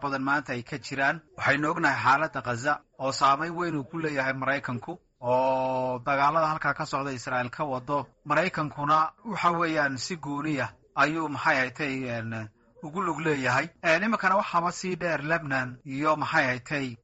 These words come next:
qaybahan kale uu dagaalku u, maxay ahayd tahay u sii, u sii, ee, maxay ahayd tahay ku sii fiday, iyo xataa Iran oo iyo Israa'iil oo marka, marka waa,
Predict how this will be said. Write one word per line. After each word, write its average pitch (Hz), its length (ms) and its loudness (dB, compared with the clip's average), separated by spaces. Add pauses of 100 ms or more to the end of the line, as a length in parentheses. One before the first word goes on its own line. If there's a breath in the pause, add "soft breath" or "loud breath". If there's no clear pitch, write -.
(120)
qaybahan 143 440 0
kale 139 240 2
uu 143 120 -4
dagaalku 135 480 0
u, 156 340 -12
maxay 147 240 0
ahayd 127 140 -2
tahay 139 160 -4
u 170 80 -6
sii, 147 400 -4
u 175 60 -12
sii, 147 440 -6
ee, 123 220 -2
maxay 113 200 -4
ahayd 127 140 0
tahay 120 200 -8 (220)
ku - 120 -8
sii 160 220 -2
fiday, 151 380 -2 (180)
iyo 156 180 2
xataa 160 500 2
Iran 180 260 2
oo 160 140 -2
iyo 151 180 -6
Israa'iil 147 460 -4
oo 143 80 -6
marka, - 220 -8 (380 soft breath)
marka 220 280 0
waa, 196 260 4